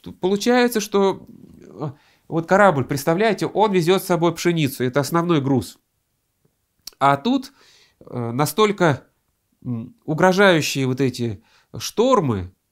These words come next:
что уже все перепугались за свою жизнь, и нужно было как-то облегчить корабль. М, и людей-то ещё много, к тому же, на корабле. Мы узнаем скоро, сколько их там было.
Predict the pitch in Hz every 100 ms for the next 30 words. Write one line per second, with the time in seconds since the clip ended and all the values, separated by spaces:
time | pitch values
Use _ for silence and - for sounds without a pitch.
0 | _ _ _ - - 131 139 143 151 -
1 | 220 208 196 180 180 196 196 175 160 165
2 | 165 151 175 247 233 139 - _ _ _
3 | _ _ - 160 160 262 233 208 185 247
4 | 220 196 202 202 175 160 170 190 175 165
5 | - _ 156 147 107 92 90 _ 127 117
6 | 113 - 143 147 170 277 269 175 - 143
7 | 151 113 - 139 131 107 101 110 131 131
8 | 123 107 101 104 - 113 107 _ _ _
9 | 127 127 190 165 120 - 113 117 - -
10 | - 117 104 95 - 113 117 208 180 110